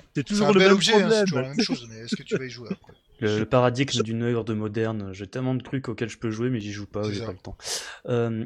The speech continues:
Speaker 3: sinon, il y a un truc qui est peut-être plus intéressant pour toi, Hubert, c'est que tu te souviens, Analog, ils ont, enfin,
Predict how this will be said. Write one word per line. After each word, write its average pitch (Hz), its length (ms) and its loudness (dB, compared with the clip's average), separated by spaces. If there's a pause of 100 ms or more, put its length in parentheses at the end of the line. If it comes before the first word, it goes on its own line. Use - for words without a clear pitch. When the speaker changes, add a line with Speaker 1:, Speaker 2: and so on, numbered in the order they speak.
(100)
Speaker 3:
sinon, 196 200 0
il 196 40 2
y - 20 2
a 139 40 4
un 131 40 0
truc 185 160 -2
qui - 60 -6
est - 20 -12
peut-être - 160 0
plus 190 140 -6
intéressant 160 480 2
pour 127 160 -4
toi, 151 100 -2
Hubert, 143 340 0
c'est - 180 -4
que 117 280 -2
tu 113 140 -6
te - 40 -10
souviens, 247 240 -4
Analog, 143 460 0
ils 113 160 -8
ont, 107 40 -4
enfin, - 300 -6